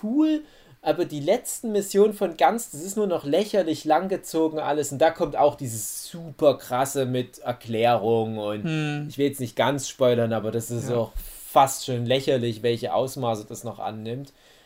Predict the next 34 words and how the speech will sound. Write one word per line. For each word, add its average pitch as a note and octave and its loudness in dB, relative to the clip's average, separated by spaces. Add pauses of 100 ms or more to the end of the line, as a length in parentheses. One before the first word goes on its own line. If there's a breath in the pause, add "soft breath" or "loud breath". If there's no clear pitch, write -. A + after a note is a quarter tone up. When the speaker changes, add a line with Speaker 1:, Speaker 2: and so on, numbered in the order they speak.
(140 soft breath)
Speaker 1:
Und C3 -8
genau C#3+ 6
das E3 4
befürchte C#3 0
ich A2 -6
halt G2 -2
bei F#2+ -2
Alice F#2+ -8
in G2 -16
Borderland. F#2+ -8
Einfach, A#2 -2
weil A#2+ 4
Speaker 2:
Okay. B2 -6
Speaker 1:
ich B2+ -14
da A#2 2 (720 soft breath)
gebranntes C3 -2
Kind G3+ 0
bin A3+ 0 (120)
und A2+ -8
Guns D3 2
war B2 4
halt A2 0
trotzdem A#2 -4 (120)
cool. G#3+ 0 (460 soft breath)
Aber B2+ -4
du C3 -4
hast E3 -2
bei A#2+ 6
Guns D#3+ 0 (140)
am A#2+ -2 (100)
Ende, F3 2 (120)
und A2+ -10
ich G2 -14
mein D3 2